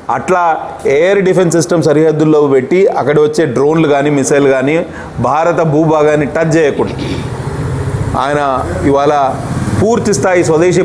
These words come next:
పరిజ్ఞానంతో ఒక భారతదేశానికి ఒక రక్షణ కవచాన్ని ఏర్పాటు చేశారు. మనల్ని చూసి వాళ్ళ అమెరికా కూడా, మేము కూడా దానికి పేరు కొంచెం మార్చి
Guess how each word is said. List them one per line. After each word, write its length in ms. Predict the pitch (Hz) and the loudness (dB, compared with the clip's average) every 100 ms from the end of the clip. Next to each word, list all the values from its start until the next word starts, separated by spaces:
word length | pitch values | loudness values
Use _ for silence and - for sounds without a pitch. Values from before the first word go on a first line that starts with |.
| 175 | 2
పరిజ్ఞానంతో 640 | 147 139 147 143 139 165 143 - - - 127 | 0 0 0 0 2 2 0 -2 -10 -6 -2
ఒక 60 | 135 135 120 - 151 - - - - - - - 127 | 0 0 0 -4 -10 -12 -12 -12 -12 -12 -10 -4 -2
భారతదేశానికి 840 | 151 160 151 156 156 139 135 151 165 | 0 0 0 0 0 -2 0 0 2
ఒక 80 | 123 127 | 0 -2
రక్షణ 300 | - - 185 175 | -4 -2 -2 0
కవచాన్ని 400 | 160 147 151 143 131 | 0 2 0 0 0
ఏర్పాటు 280 | - 127 117 | 0 -2 0
చేశారు. 220 | 107 107 - 135 | 0 -2 -4 -2
మనల్ని 280 | 135 147 175 170 | 0 0 2 4
చూసి 200 | 175 180 165 | 4 4 2
వాళ్ళ 120 | 156 | 2
అమెరికా 280 | 151 156 165 156 | 2 0 2 2
కూడా, 160 | 156 190 196 - - - - - 135 | 2 0 -2 -6 -8 -10 -10 -4 0
మేము 200 | 151 180 185 | 2 2 2
కూడా 120 | 180 - - | 2 0 -2
దానికి 220 | 147 143 156 | -2 0 0
పేరు 180 | 175 180 | 2 2
కొంచెం 220 | 170 160 151 | 2 0 0
మార్చి 320 | 147 214 180 | 0 0 0